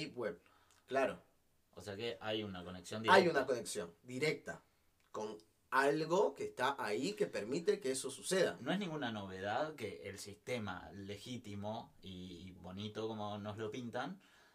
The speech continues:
Speaker 2: eh, tenga relación directa con ese lado oscuro. O sea, pasa en, en, en la relación de los estados con el narcotráfico, pasa en,
Speaker 1: Eh,
Speaker 2: como en, en, en
Speaker 1: exactamente,
Speaker 2: todos
Speaker 1: pero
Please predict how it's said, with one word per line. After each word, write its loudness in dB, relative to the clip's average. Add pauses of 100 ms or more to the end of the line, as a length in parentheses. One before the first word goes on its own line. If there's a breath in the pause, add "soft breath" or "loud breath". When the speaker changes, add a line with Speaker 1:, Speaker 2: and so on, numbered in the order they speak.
(120)
Speaker 2:
eh, -12 (400)
tenga -4
relación -8
directa -10
con -16
ese -16
lado -10
oscuro. -8
O -10
sea, -2
pasa -2
en, -10
en, -16
en -16
la -14
relación -8
de -8
los -10
estados -2
con -12
el -14
narcotráfico, -6
pasa -4
en, 2
Speaker 1:
Eh, 2
Speaker 2:
como 2
en, 2
en, 0
en -4
Speaker 1:
exactamente, 0
Speaker 2:
todos 0
Speaker 1:
pero 4